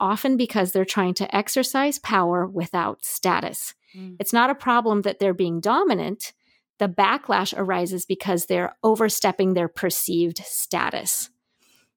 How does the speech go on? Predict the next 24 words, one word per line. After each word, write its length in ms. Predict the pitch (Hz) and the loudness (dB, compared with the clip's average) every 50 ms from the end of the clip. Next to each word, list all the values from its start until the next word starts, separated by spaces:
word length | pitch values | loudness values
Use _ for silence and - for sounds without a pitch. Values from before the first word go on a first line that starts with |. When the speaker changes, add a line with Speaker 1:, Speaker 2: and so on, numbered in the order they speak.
| _ _ - | _ _ -4
Speaker 1:
That's 220 | 202 185 180 - - | -2 -2 -2 -2 -2
the 100 | 202 185 | -4 -4
end 80 | 175 | -4
of 100 | 180 185 | -4 -4
the 80 | - - | -6 -8
quote. 340 | - - - - - - - - _ - | -4 -4 -4 -4 -4 -8 -14 -20 _ -6
So 200 | - - 277 277 | 0 2 2 4
this 220 | 240 311 311 - - | 4 4 2 2 2
kind 200 | - 302 302 311 | 0 0 2 2
of 60 | 277 | 2
explains 500 | 262 269 - - - 240 240 247 233 233 | 0 0 0 0 2 2 2 2 2 4
why 140 | 226 208 196 | 4 4 4
we 120 | 208 202 | 2 0
perceive 500 | - - 214 196 - - 226 226 220 196 | -2 -2 -4 -4 -2 0 0 0 2 2
the 100 | 202 208 | 0 -2
same 340 | - - 202 190 190 185 185 | 0 0 0 2 2 0 0
behavior 540 | 190 190 190 190 208 202 208 190 196 190 190 | 0 -2 -4 -2 0 0 0 2 2 0 0
in 220 | - 180 185 185 | 0 -2 -2 -2
boys 300 | 185 190 190 196 180 185 | -2 -2 -2 -2 -2 -4
and 100 | 175 175 | -4 -4
girls 260 | - - 190 185 - | -4 -4 -4 -4 -4
so 120 | - 175 175 | -4 -4 -2
differently, 480 | - 170 165 - - - - 175 190 | -2 -2 -2 -2 -4 -6 -6 -6 -6
because 480 | 190 185 180 - 196 190 180 190 - | -4 -4 -4 -2 0 0 0 -2 -4